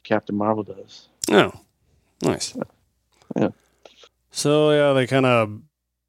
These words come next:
Speaker 2: bump into each other and go flying into the air and twist around. This, this kinda reminds me of, like, uh, WandaVision or something with, uh, the two, the two Visions fighting.
Speaker 1: Yeah,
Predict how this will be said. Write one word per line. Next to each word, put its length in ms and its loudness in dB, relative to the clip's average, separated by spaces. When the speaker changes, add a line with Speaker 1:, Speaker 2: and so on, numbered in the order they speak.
Speaker 2:
bump 240 -2
into 180 4
each 160 0
other 220 4
and 100 2
go 220 2
flying 500 0
into 180 4
the 120 2
air 340 4
and 380 -2
twist 380 0
around. 800 4
This, 180 -6
this 280 0
kinda 220 2
reminds 380 2
me 100 0
of, 140 -2
like, 320 -4
uh, 460 0
WandaVision 760 0
or 60 0
something 280 2
with, 260 -2
uh, 340 4
the 120 -2
two, 560 0
the 60 -4
two 180 4
Visions 540 2
fighting. 480 0
Speaker 1:
Yeah, 240 -8